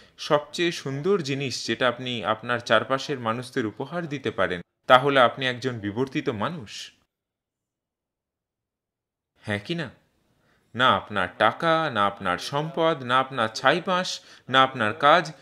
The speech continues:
যেটা কোনো ফারাক আনবে, বরং আপনার সাথে থাকাটাই আপনার চারপাশের মানুষের কাছে একটা চমৎকার অভিজ্ঞতা। আপনার পরিবার, যাদের সাথে কাজ করেন, আপনার বন্ধু-বান্ধব, সবাই আপনার সাথে থাকতে চায়,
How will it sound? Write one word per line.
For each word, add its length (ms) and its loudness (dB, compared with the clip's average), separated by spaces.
যেটা 180 2
কোনো 200 -2
ফারাক 380 4
আনবে, 320 -8
বরং 540 0
আপনার 420 4
সাথে 480 0
থাকাটাই 640 -2
আপনার 280 -2
চারপাশের 560 -2
মানুষের 420 -6
কাছে 240 -4
একটা 220 -6
চমৎকার 580 0
অভিজ্ঞতা। 640 -4
আপনার 340 4
পরিবার, 540 4
যাদের 240 0
সাথে 280 -8
কাজ 300 4
করেন, 320 2
আপনার 360 4
বন্ধু-বান্ধব, 640 -2
সবাই 560 -2
আপনার 320 2
সাথে 420 0
থাকতে 380 -4
চায়, 280 -4